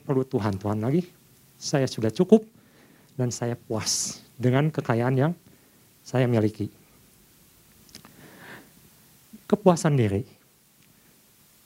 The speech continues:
Kalau kita lihat di satu Korintus pasal lima belas ayat sembilan belas, Paulus pernah mengatakan, sangat menyedihkan kalau seorang cuma berharap pada apa yang ada di dunia ini.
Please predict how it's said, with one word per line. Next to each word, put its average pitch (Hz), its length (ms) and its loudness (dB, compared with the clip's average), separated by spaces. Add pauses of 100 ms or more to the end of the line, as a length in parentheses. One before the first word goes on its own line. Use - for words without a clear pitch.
(240)
Kalau 190 160 4
kita 214 160 2
lihat 214 160 2
di 175 80 2
satu - 240 -2
Korintus 180 400 2
pasal 139 320 0
lima 139 140 0
belas 135 180 -2
ayat 143 160 -6
sembilan 143 240 0
belas, - 160 -2
Paulus 165 320 -2
pernah 151 240 -4
mengatakan, 151 480 0 (1120)
sangat 170 400 0
menyedihkan 143 640 0
kalau 139 160 0
seorang 180 480 2
cuma 170 240 -2
berharap 151 640 0
pada 160 240 -2
apa 190 240 -2
yang 208 160 0
ada 190 80 4
di 180 160 2
dunia 196 160 4
ini. 208 240 0